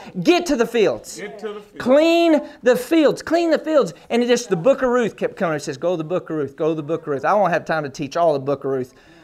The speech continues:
Speaker 1: But in the book of Ruth, and I'm just gonna touch on certain parts and we'll move on. In the book of Ruth, you see some phenomenal things. You see, Ruth is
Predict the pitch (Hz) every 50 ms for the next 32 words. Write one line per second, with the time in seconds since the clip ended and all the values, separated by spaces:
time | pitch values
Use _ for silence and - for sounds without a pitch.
0 | - _ - 175 - - 254 277 294 285 233 208 233 226 233 233 220 165 165 165
1 | 143 - 151 170 220 254 226 185 - - 185 170 151 143 - - - 226 214 208
2 | - 208 180 165 - - 196 175 117 147 - - 185 180 175 175 - 151 147 151
3 | 156 143 143 143 131 135 131 123 110 _ _ _ _ _ _ _ _ _ _ _
4 | _ _ _ _ _ _ _ _ _ _ _ _ _ _ _ _ _ _ _ _
5 | _ - 233 254 277 277 226 247 254 247 240 214 196 190 196 190 185 - 196 208
6 | 220 202 - - - 196 185 175 - - 160 147 - 156 156 156 165 170 170 170
7 | 160 156 147 147 - 165 147 139 127 127 127 170 208 185 - - 196 190 185 175
8 | 160 165 165 208 247 269 262 240 - - - 202 208 196 180 151